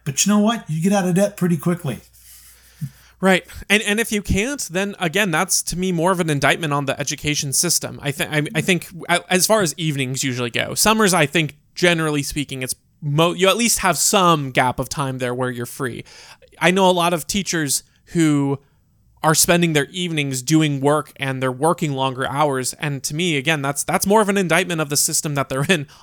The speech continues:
Speaker 2: also
Speaker 1: Sure.
Speaker 2: run by the government. Uh, and as long as we have these kinds of loan programs where people are able to go into that profession, not get paid a lot, and still sort of get entrapped by the government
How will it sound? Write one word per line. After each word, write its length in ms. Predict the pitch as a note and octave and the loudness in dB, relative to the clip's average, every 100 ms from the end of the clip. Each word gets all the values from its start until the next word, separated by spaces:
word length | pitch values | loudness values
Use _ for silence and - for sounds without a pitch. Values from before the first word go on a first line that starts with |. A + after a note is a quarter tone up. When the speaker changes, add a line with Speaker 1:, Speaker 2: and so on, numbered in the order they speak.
| - | -4
Speaker 2:
also 320 | E3+ - E3 | 0 0 2
Speaker 1:
Sure. 80 | D3+ | 2
Speaker 2:
run 100 | D3 | 2
by 120 | C3+ | -2
the 80 | C3+ | 0
government. 460 | F#3+ G3+ C#3 C#3 _ _ _ _ | 2 2 -2 -6 _ _ _ _
Uh, 280 | E3+ D3+ C#3+ - _ | -6 -4 -6 -10 _
and 180 | F3 E3+ | -2 0
as 180 | E3 F3+ | 0 2
long 260 | F#3+ A3+ | 2 2
as 80 | F#3+ | 0
we 80 | F3 | 0
have 240 | F3+ F3+ | 2 2
these 120 | F3 E3+ | 2 -2
kinds 240 | F#3+ D#3+ | 0 0
of 100 | C#3 | 0
loan 240 | D#3 G3+ | 2 2
programs 520 | F#3+ E3 C#3+ C3+ C#3 - - _ - | 4 2 2 0 -2 -6 -14 _ -4
where 420 | D#3+ D3 C3+ C#3 _ _ _ | 2 4 2 -2 _ _ _
people 360 | - G#3 G#3+ F#3 | -6 -2 2 2
are 300 | D#3 D3 - _ E3+ | 2 0 -4 _ 2
able 240 | F#3+ G#3 | 2 2
to 100 | G3 | 0
go 240 | D3+ D#3 D3+ | 4 4 4
into 380 | F3+ G3+ - | 0 0 0
that 340 | E3 D3 C#3+ - | 4 4 4 0
profession, 580 | D3+ D#3 C3+ D3+ B2+ C3 _ _ | -2 0 0 -2 -8 -10 _ _
not 400 | D#3+ D#3+ A#3+ F3+ | -2 4 4 2
get 220 | E3+ D#3 - | 0 -2 -4
paid 260 | D#3+ D3 | -4 -2
a 60 | C3+ | -2
lot, 440 | C3 C3 B2+ - _ _ _ - | 0 0 0 -4 _ _ _ -6
and 180 | E3 D#3 | -2 2
still 560 | - - G#3 G3 D#3 - | 2 4 2 2 -2 -8
sort 180 | - F3+ | -4 -2
of 60 | C#3+ | 0
get 160 | E3+ | 0
entrapped 580 | D#3+ D3 - F#3+ F#3+ - | 0 -4 -2 -2 -2 0
by 120 | E3 | 0
the 80 | D3 | 2
government 440 | D#3 D3 C#3+ C3+ | 0 0 0 -4